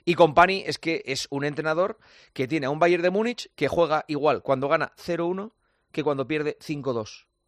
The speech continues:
Es exactamente el mismo equipo con cero uno que con cinco dos. No hay negociación posible para ofrecer lo que ofrece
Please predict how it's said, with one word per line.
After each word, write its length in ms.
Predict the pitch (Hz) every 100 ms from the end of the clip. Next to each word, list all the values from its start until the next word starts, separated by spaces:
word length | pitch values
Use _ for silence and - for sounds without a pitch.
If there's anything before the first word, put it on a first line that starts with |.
| _ _ -
Es 260 | 196 - -
exactamente 760 | 165 - 240 240 214 220 214 202
el 100 | 196
mismo 260 | 202 180
equipo 280 | 147 139 139
con 220 | 170 170
cero 320 | - 226 240 220
uno 320 | 240 269 - - - _ _ _ _ -
que 120 | 160
con 160 | 151 143
cinco 300 | 156 127 107
dos. 300 | 98 - _ _ _ -
No 320 | 139 185 180
hay 220 | 180 185 _ _ -
negociación 920 | 147 160 143 135 143 123 - 170 143
posible 560 | 127 165 160 170 196 _ _ _ _ -
para 400 | 135 156 - _ _ _ _ _ _ _ _ -
ofrecer 580 | 135 147 135 - 185 -
lo 180 | 139 143
que 100 | 120
ofrece 440 | 123 156 135 165